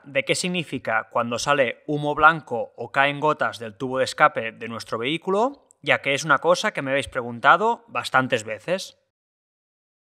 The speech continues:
Como vemos, son las siete de la mañana y acabo de encender este coche y está saliendo un humo blanquecino y caen unas gotitas del escape.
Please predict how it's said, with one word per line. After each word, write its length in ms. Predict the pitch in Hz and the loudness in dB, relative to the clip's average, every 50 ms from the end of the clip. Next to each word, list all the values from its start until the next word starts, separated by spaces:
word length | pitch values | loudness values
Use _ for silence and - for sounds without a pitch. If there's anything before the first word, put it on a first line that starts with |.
| _ _ _ | _ _ _
Como 260 | - 139 135 135 127 127 | 4 4 6 6 6 6
vemos, 400 | 151 185 190 170 175 214 247 - | 6 6 6 6 4 4 4 2
son 320 | - - - 143 139 143 | -2 -2 0 0 2 4
las 160 | 139 135 120 | 4 4 4
siete 320 | - - - 151 143 - 131 | 4 2 -2 -2 -2 -2 0
de 80 | 127 | 0
la 80 | 120 123 | 0 2
mañana 600 | 120 117 120 127 147 160 160 151 165 208 226 - _ | 0 0 -2 0 0 0 2 2 2 2 0 -2 _
y 120 | - 139 | -2 0
acabo 240 | 120 117 135 131 135 | 2 4 4 4 4
de 80 | 143 147 | 4 0
encender 340 | 127 - 139 127 127 127 120 | 0 -2 -2 -2 0 0 -2
este 260 | 120 - - 120 - | -2 -4 -6 -6 0
coche 460 | - 160 175 170 - 214 233 240 - | 2 2 2 2 0 -4 -4 -4 -4
y 120 | - 131 123 | -2 -2 -2
está 180 | - - 151 | -2 -2 -4
saliendo 400 | 139 139 139 139 131 123 120 123 | -4 -4 -2 -2 -2 -2 0 -2
un 80 | 123 127 | -2 -2
humo 200 | 131 135 131 127 | -2 -2 -2 0
blanquecino 800 | 123 131 131 127 - 147 139 - 180 196 202 214 240 262 269 - _ | 0 0 0 0 -2 -8 -6 -6 -4 -4 -2 0 0 -2 -2 -4 _
y 120 | - 139 - | -12 -8 -2
caen 400 | - 156 147 143 131 123 139 - | 2 4 4 4 4 0 -4 -8
unas 260 | 156 147 156 156 139 | -4 -2 0 0 0
gotitas 540 | - - 131 - 165 170 - 208 214 208 175 | 0 -2 -2 0 -2 -2 0 0 0 0 2
del 140 | - 131 120 | 0 0 0
escape. 560 | 110 - - - 110 107 - 160 190 202 - | -2 -4 -4 -4 -4 -4 -4 -4 -6 -6 -8